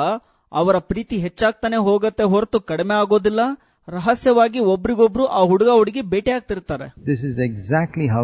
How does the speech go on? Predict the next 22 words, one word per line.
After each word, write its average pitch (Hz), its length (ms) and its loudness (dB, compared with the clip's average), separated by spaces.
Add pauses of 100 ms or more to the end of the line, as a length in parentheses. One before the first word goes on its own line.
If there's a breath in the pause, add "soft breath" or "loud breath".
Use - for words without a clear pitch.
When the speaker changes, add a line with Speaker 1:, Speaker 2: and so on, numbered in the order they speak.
Speaker 2:
it 117 60 -6
is 113 160 -6
with 113 140 -6
many 117 240 -2
believers. 110 420 -4 (220)
Speaker 1:
ಅನೇಕ 220 460 -2
ವಿಶ್ವಾಸಿಗಳಲ್ಲಿ 208 920 0
ಇದೇ 185 340 4
ರೀತಿಯಾಗಿದೆ. 180 800 0
Speaker 2:
They 135 360 -2 (160)
hear 143 180 2
hundreds 135 400 0
of 127 100 -6 (140)
sermons 135 320 -2
on 135 160 -2
hating 131 360 -2
money. 131 240 0
It 127 140 -2
doesn't 131 280 -2
make 131 160 -2
any 131 160 0
difference. 117 400 -6